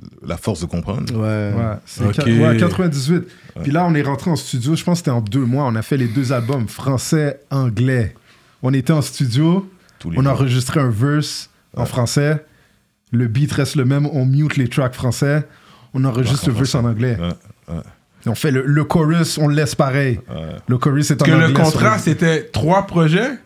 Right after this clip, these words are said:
Speaker 4: Non, c'est-à-dire trois, un, un pour Montréal, Québec, whatever, un pour la France, puis un en anglais. C'était pas ça ?
Speaker 1: Au début, c'était juste anglais, français.
Speaker 3: Ouais,
Speaker 1: Anglais,
Speaker 3: c'est ça.
Speaker 1: euh, Toronto, Canada, whatever.
Speaker 4: Ouais.
Speaker 1: Et Montréal.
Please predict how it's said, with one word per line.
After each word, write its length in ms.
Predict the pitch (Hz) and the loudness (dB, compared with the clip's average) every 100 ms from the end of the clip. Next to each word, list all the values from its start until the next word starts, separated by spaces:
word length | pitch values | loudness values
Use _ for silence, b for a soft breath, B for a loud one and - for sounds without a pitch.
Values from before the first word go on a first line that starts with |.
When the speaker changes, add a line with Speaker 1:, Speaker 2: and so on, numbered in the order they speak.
| b - | b -2
Speaker 4:
Non, 80 | 147 | 0
c'est-à-dire 360 | 143 160 160 160 | 2 2 2 0
trois, 400 | - 185 196 170 B - | 2 4 2 0 B 0
un, 220 | 160 175 | 2 2
un 160 | 170 190 | 2 0
pour 220 | 190 165 | 2 2
Montréal, 560 | 151 147 139 143 147 151 | 4 2 2 2 2 2
Québec, 440 | 143 131 147 170 | 0 2 0 0
whatever, 420 | 139 131 127 147 170 B - | 0 2 2 0 -2 B -2
un 100 | 147 | 0
pour 160 | 165 | 2
la 140 | 143 127 | 2 2
France, 320 | 151 160 170 | 2 0 2
puis 160 | 147 | 2
un 80 | 135 | 2
en 80 | 127 | 2
anglais. 340 | 113 110 98 87 | 2 0 -2 -2
C'était 200 | - 104 | -4 -2
pas 120 | 117 | -2
ça ? 100 | 160 | -2
Speaker 1:
Au 100 | 185 107 | -2 -2
début, 380 | 107 98 127 | 0 0 -2
c'était 520 | 127 101 85 104 101 92 | -2 -6 -4 -2 0 -2
juste 760 | 87 104 110 - - - - _ | -2 -2 -2 -4 -8 -12 -14 _
anglais, 420 | 101 101 92 98 92 | -2 -2 0 -2 -2
français. 520 | - 87 85 92 85 76 - - | -6 -8 -6 -4 -6 -8 -20 -8
Speaker 3:
Ouais, 80 | 101 | -2
Speaker 1:
Anglais, 500 | 98 92 110 113 110 85 - | 0 0 0 0 -2 -6 -10
Speaker 3:
c'est 40 | 98 | -6
ça. 40 | |
Speaker 1:
euh, 280 | 92 92 85 | -4 -4 -4
Toronto, 400 | - 92 87 101 | -4 -4 -4 -4
Canada, 420 | 95 90 85 98 | -4 -4 -2 -2
whatever. 360 | 98 90 85 113 | -2 -2 -4 2
Speaker 4:
Ouais. 440 | 117 117 101 90 - | 4 4 2 -4 -6
Speaker 1:
Et 360 | 104 98 101 - | -4 -2 -2 -4
Montréal. 520 | 98 92 92 90 85 | -4 -2 -2 -2 -4